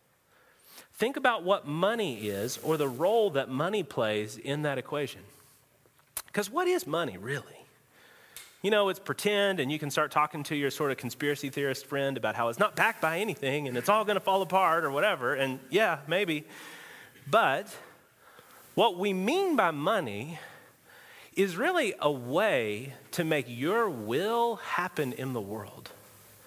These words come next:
Like, I don't really believe in magic, but money is as close as we get. Because with money, you can command Amazon, and there it b-, happens.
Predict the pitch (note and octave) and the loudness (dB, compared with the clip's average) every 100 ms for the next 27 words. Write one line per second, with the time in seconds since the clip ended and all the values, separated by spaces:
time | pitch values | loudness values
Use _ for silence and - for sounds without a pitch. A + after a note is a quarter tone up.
0 | - - - - - C#3 A3 B3+ G#3+ F#3+ | -20 -20 -20 -20 -6 0 2 4 2 0
1 | C#3 C3+ E3 C3 G#2 G#2+ D3 B2 F2+ - | -2 -2 -2 -2 -4 -4 -4 -6 -10 -14
2 | - C#3 C3+ E3+ C4+ B3+ F3 C3+ - G3+ | -2 -2 2 0 0 -4 -4 -6 -2 -2
3 | C#4 E3+ B2+ A2 D3+ C#3 - - - - | -2 -6 -6 -4 -2 -4 -6 -20 -20 -20
4 | _ _ - - - _ - _ D#3 F3+ | _ _ -20 -20 -20 _ -20 _ -2 0
5 | E3+ D#3 E3+ A#3 B3+ D#3+ G3 A#3+ F#3+ C3+ | 0 -2 2 2 2 0 -2 -2 -2 -2
6 | - - - F#3 E3 F3 A3+ F#3+ E3+ A3 | -8 -8 0 2 2 2 2 2 2 0
7 | C#3+ A2+ G#2 G#2 C3 C3 A#2+ - A#2+ C#3+ | 2 2 2 0 -4 -4 -8 -14 -4 0
8 | E3+ F3 C3 C3 - A#3 E4 B3 - | 2 0 -2 -4 2 0 0 -6 -8